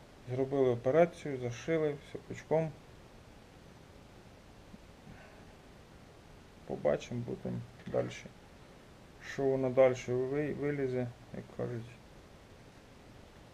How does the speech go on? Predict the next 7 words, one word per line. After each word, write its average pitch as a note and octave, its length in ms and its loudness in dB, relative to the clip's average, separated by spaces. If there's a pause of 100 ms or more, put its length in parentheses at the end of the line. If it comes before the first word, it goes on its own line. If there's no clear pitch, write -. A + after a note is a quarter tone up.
(380)
Будемо B2+ 300 0
бачити. C3 440 6 (2000)
Годують. D#3+ 680 4 (880)
Ну, F3+ 240 2
нормально. B2 440 0 (800)
Молочка, C#3 600 4
це A#2 320 -4